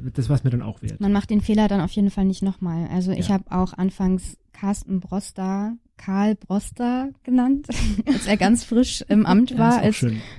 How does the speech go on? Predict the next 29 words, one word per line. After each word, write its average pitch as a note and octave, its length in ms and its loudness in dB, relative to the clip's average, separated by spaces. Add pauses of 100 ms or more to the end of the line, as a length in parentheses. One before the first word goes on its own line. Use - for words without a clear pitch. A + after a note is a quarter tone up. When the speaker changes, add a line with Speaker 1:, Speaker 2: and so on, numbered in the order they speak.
Speaker 2:
Kultursenator. A#3+ 880 4
Und G3+ 160 4
jedes B3 380 6
Mal, A3+ 220 6
wenn G#3+ 100 6
ich G#3+ 80 2
jetzt G#3 160 -2
über G#3 160 2
ihn G3+ 140 0
schreibe, G3+ 360 0
denke G3 240 -2
ich - 100 -14
so, G3 160 -6
"Carsten, - 440 -8
Carsten, G3 360 -2
Carsten." G3+ 380 4
<laughs> C#4 1040 2 (680)
Es - 60 -16
tut - 140 0
mir A#3+ 100 4
sehr G#3 220 6
leid F#3 340 4
immer F#3+ 240 4
noch, F3 280 2
dass - 180 -10
ich - 80 -20
das - 160 -12
falsch F#3 260 -2
gemacht F#3 240 -10